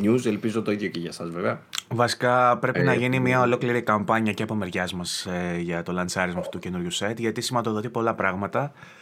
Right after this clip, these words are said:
Speaker 2: Ε, θα ήθελα να μιλήσουμε λίγο γι' αυτό. Ε, αφενός, ε, υπάρχει το κομμάτι της ανανέωσης, διότι αυτό το site, το V G είκοσι τέσσερα, το πήραμε σχεδόν έτσι, ε, το δύο χιλιάδες δεκατρία δεκατέσσερα που ήρθε στα χέρια μας, έτσι, Παύλο;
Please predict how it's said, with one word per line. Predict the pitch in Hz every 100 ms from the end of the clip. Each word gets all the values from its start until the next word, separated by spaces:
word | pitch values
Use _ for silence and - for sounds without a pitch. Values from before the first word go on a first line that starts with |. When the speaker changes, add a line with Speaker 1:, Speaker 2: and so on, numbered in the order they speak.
| - - -
Speaker 2:
Ε, | 107 110
θα | 110 131
ήθελα | 139 139 113
να | 107
μιλήσουμε | 104 101 - 98
λίγο | 95
γι' | 90
αυτό. | 90 95 101 131 _ _
Ε, | 95 101 101 98 101 98 82 85 - -
αφενός, | 113 - 120 127 135 135 135
ε, | 123 120
υπάρχει | 117 127 123
το | 139 120
κομμάτι | 113 120 123 117
της | 120 117 113 110 107 104
ανανέωσης, | 104 104 107 104 107 117 120 - - - - - -
διότι | 98 107 107 107 104 104 104 101
αυτό | - 117
το | 120 -
site, | 110 113 113
το | 110
V |
G | 110
είκοσι | 117 113 -
τέσσερα, | 110 110 113 113 110 110
το | 107
πήραμε | - 113 117 113 113 107 104
σχεδόν | 98 - 107 101 120 107
έτσι, | 98 - 92 85 - - - _ _ _ -
ε, | - 95 92 92 92
το | 95
δύο | 98
χιλιάδες | 104 101 98 95 87 - -
δεκατρία | 98 92 90 87 85 98 92
δεκατέσσερα | 87 85 95 95 90
που | 95
ήρθε | 92 95 92
στα | 90
χέρια | 92 95 98
μας, | 113
έτσι, | 98 -
Παύλο; | 110 101